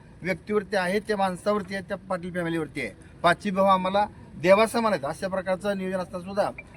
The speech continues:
दादांनी तो फोटो पंडित पाटलांना पाठवला आणि पंडित पाटलांनी हे काम केलं. दुसरी गोष्ट सगळ्यात महत्त्वाचं म्हणजे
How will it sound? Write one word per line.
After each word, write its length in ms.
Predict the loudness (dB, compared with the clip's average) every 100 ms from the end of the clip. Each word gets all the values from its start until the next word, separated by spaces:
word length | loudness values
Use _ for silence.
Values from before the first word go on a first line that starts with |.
| 0
दादांनी 460 | 0 4 2 0
तो 280 | -4 4 4
फोटो 480 | 6 -4 -2 -4 -4 -12 -18 -16 -4
पंडित 320 | 4 4 4
पाटलांना 300 | 0 0 0
पाठवला 440 | 2 2 0 -4 -6 -8
आणि 120 | -6 0
पंडित 300 | 0 0 -4
पाटलांनी 360 | -4 -4 -4
हे 80 | -4
काम 220 | -2 -2
केलं. 300 | 0 0 0 -2 -8 -14 -10
दुसरी 340 | -10 -6 -4
गोष्ट 180 | -2 -4
सगळ्यात 340 | -6 -2 0 2
महत्त्वाचं 460 | 0 0 -2 -2
म्हणजे 320 | -2 -2 -4